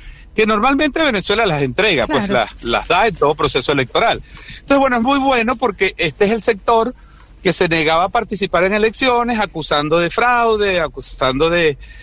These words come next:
Speaker 1: de ilegalidad las elecciones, y bueno, está firmando un acuerdo diciendo que va a respetar los resultados,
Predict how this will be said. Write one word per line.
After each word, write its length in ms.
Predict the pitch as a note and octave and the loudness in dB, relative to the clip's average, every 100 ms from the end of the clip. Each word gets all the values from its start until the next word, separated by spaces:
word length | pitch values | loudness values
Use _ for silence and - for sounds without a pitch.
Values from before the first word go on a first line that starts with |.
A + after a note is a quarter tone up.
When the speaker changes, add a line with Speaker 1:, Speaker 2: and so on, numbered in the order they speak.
| - - | -18 -2
Speaker 1:
de 140 | D3 | 0
ilegalidad 680 | C#3+ C#3 C#3 C3+ C3 C3+ C#3+ | 2 0 0 0 0 0 0
las 140 | D#3+ F3 | 0 0
elecciones, 600 | F#3+ F#3 C4 B3+ B3 A#3+ | 0 0 0 0 0 0
y 40 | |
bueno, 180 | G3 F3 | 0 -2
está 180 | D3 C3+ | -4 -4
firmando 420 | D#3+ D#3 D3 F#3 | -2 -2 2 2
un 60 | G3+ | 2
acuerdo 320 | F#3 - G3 | 0 0 0
diciendo 360 | E3+ D#3 D3+ | 0 -2 -4
que 80 | E3+ | 0
va 100 | C#3 | 0
a 20 | B2+ | 0
respetar 460 | D3 D#3 C#3 A2+ | -2 -2 -2 -2
los 160 | B2 B2 | -2 -4
resultados, 720 | C#3 F#3 G#3+ B3+ A#3 A#3 | -2 -2 0 2 2 0